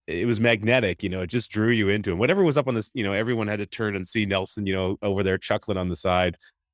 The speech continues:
And I just really loved that aspect of him. So he was a very funny, funny guy. And what I was thinking about,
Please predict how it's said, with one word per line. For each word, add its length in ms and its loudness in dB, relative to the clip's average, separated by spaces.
And 300 2
I 180 4
just 160 -4
really 220 0
loved 220 0
that 220 -2
aspect 400 -6
of 60 -4
him. 60 -6
So 100 -4
he 60 2
was 100 -2
a 40 -4
very 200 0
funny, 360 -4
funny 180 -4
guy. 260 0
And 140 -4
what 220 2
I 60 2
was 180 0
thinking 320 0
about, 380 2